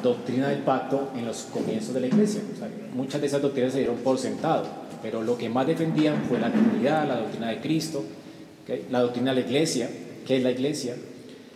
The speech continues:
pero no la doctrina del pacto o del bautismo. Sin embargo, por la aparición de los anabaptistas fue necesario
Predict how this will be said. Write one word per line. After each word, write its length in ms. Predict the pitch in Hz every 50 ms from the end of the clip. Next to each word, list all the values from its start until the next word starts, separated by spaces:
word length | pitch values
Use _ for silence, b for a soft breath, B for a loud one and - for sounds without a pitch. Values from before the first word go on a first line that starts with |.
| B B B B -
pero 300 | 151 151 160 175 180 - -
no 220 | 131 135 143 143 143
la 140 | 143 143
doctrina 360 | 131 120 - - 120 117 120 117
del 100 | 107 -
pacto 400 | - 110 113 110 - 110 101 98
o 40 |
del 100 | 101 101
bautismo. 520 | 101 95 98 - - 135 156 - - - - - - - - - B B B B B B B B -
Sin 180 | - - 107 104
embargo, 340 | 101 107 113 120 127 131 131 - - - - - - - - -
por 320 | 117 113 107 104 - -
la 160 | 117 110 110
aparición 420 | 104 - 113 104 104 101 - 117 120
de 60 | 135
los 240 | 139 135 - - -
anabaptistas 720 | 131 135 139 139 135 139 - - 127 - - - 127 123
fue 180 | - 117 113 113
necesario 680 | 127 131 - 117 104 - - 147 170 170 127 113 123